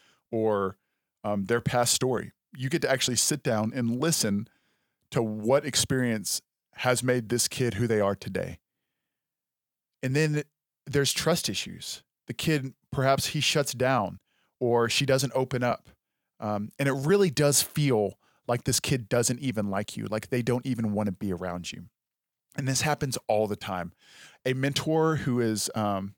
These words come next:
new in their relationship with their kid, they'll call us and they'll say, "Man, it feels like the kid doesn't like me. This isn't working. I think I might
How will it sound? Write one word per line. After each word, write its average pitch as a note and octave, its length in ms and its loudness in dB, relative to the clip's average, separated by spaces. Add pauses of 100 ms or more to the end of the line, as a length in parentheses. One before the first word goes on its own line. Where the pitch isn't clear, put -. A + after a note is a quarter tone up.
(360)
new C3 360 2
in A#2 200 0
their A2 220 4
relationship G#2+ 760 -2
with G#2+ 300 -2
their G2+ 120 -2
kid, G2+ 440 -2 (640)
they'll A#2 120 2
call A#2 420 4
us - 420 -4
and A2+ 100 -4
they'll A2+ 100 2
say, A2 260 0 (100)
"Man, C3 260 -2 (120)
it B2 100 -4
feels E3 460 0
like B2+ 260 2
the B2 80 -2
kid A#2 240 -2
doesn't G2+ 240 -4
like F#2 240 -6
me. G#2 240 -4 (560)
This C3 260 2
isn't C3 220 0
working. G#2+ 500 -4 (480)
I B2 100 0
think C3+ 220 -2
I B2 80 6
might A#2 380 0